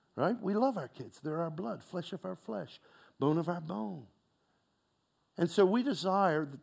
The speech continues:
to see them blessed, settled, successful, especially when we know there's, there's a time for all of us to be born and to go home to be with the Lord. And we want to know for certain that when our purpose is fulfilled on this earth,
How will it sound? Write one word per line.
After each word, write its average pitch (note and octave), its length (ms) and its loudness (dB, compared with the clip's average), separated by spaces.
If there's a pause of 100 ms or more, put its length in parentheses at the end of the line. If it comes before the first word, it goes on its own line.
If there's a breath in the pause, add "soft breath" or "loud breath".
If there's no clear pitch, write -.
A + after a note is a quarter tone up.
(100)
to D#3 80 -4
see G#3 260 -4
them C#3 240 -2
blessed, D#3 520 -2
settled, D#3 380 -6 (500 soft breath)
successful, - 960 -2 (1040)
especially G#3 520 4
when F3 180 4
we E3+ 140 2
know D3+ 320 2
there's, D3+ 320 -4
there's C3+ 220 -2
a B2 60 -6
time B2 300 -8
for G#2+ 140 -8
all A#2+ 200 -6
of A#2+ 100 -10
us - 160 -12
to B2+ 100 -14
be A2+ 80 -8
born G#2+ 360 -8
and A#2+ 140 -12
to A#2 60 -14
go A#2 120 -16
home A2 220 -12
to - 80 -16
be A#2 140 -14
with A2 160 -14
the G#2+ 60 -14
Lord. G#2+ 360 -10 (560)
And C#3 140 2
we G#3 100 4
want A3 180 6
to F#3 60 4
know F3 180 4
for D#3+ 140 -4
certain C3+ 320 -4
that A#2+ 140 -4
when C3+ 260 0 (380 soft breath)
our F3+ 180 6
purpose - 480 -6
is A2 100 -12
fulfilled A2 460 -8
on G#2+ 140 -6
this G#2 180 -8
earth, G2 240 -18